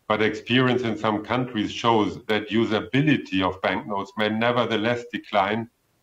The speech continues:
to such an extent that, let's say, usability is no longer given. And here,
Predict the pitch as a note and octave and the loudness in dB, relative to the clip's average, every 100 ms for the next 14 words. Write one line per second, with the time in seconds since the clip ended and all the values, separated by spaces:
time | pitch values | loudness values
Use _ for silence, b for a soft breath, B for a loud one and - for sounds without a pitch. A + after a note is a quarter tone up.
0 | _ _ _ A2 - A#2+ A#2+ B2 A2 G#2+ | _ _ _ -4 0 0 0 2 2 0
1 | - A2 A2 G#2+ - _ F2+ G#2 G2+ G2+ | -2 -2 0 -2 -8 _ -2 0 0 -4
2 | - _ _ _ G#2 G2 G#2 F#2 F#2 G#2+ | -16 _ _ _ -6 -2 0 0 2 2
3 | G#2 - A2 G#2+ G#2+ G#2+ G2 G2 G#2+ G#2 | 2 0 2 4 2 0 0 0 0 -4
4 | F2+ - - _ G2 F#2+ F#2+ F#2+ F#2 F#2 | -4 -6 -16 _ -4 2 4 4 2 2
5 | F#2 F2+ F2+ A2+ B2+ F#2+ D#2+ - b b | 2 0 0 2 2 2 -2 -6 b b
6 | b b _ - G#2 F#2 - C3 C#3+ A2 | b b _ -4 -2 -2 -2 2 4 4
7 | B2 | 2